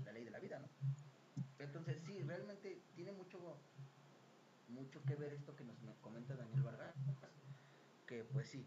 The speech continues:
evidentemente es una parte importante, pero después todo lo que viene,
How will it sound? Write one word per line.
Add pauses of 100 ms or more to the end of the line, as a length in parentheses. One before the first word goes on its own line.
(100)
evidentemente (1500)
es
una
parte
importante,
pero (100)
después (680)
todo
lo
que
viene,